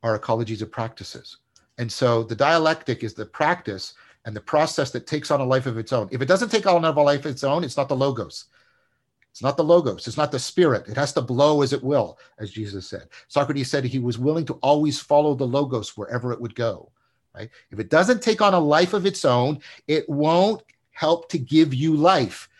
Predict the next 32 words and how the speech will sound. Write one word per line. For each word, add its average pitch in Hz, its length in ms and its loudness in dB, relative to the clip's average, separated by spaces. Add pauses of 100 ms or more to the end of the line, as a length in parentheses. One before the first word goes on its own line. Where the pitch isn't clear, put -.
(160)
If 123 160 -2
you 170 140 -2
hold 214 380 0
on 220 220 2
to 165 120 0
it 127 100 0
as 127 180 -6
something 143 340 -2
you're 131 220 2
making, 135 600 -4 (260)
then 143 120 -2
it - 180 -8
can't 226 400 -2 (100)
afford 165 400 2
you 160 280 -4
transcending 180 640 -2
yourself. 101 420 -8 (380)
So - 120 -10
you 147 280 -2
can 180 240 -2
do 233 300 2
dialectic, 135 840 0 (420)
but 127 180 -2
that 135 220 -2
can 127 260 -4 (120)
afford 208 540 0
or 139 120 -2
engender 131 720 -2 (200)
dialogos, 131 800 0
and 113 120 -8
then 107 280 -8
that, 147 540 0